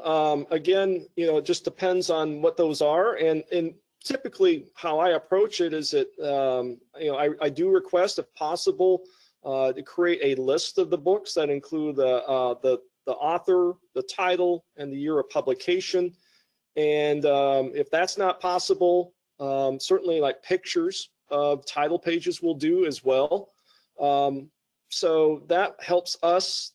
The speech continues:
determine, you know, what the potential donor has and whether it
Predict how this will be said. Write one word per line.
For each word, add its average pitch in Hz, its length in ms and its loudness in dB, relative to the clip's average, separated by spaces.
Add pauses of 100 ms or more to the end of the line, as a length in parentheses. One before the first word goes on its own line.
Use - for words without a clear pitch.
determine, 180 680 0 (380)
you 151 140 -10
know, 143 100 0
what 156 440 -2 (100)
the 139 360 -8
potential 165 400 -2
donor 165 400 2
has 180 680 -2 (120)
and 147 360 -2
whether 165 640 2
it 147 220 2